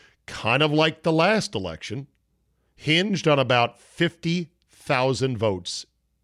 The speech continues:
in four states. That's it.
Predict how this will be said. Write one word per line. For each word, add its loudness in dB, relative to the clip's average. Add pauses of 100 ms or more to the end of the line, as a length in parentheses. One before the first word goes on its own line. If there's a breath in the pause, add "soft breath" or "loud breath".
(120)
in -2
four -2
states. -12 (760)
That's -4
it. -10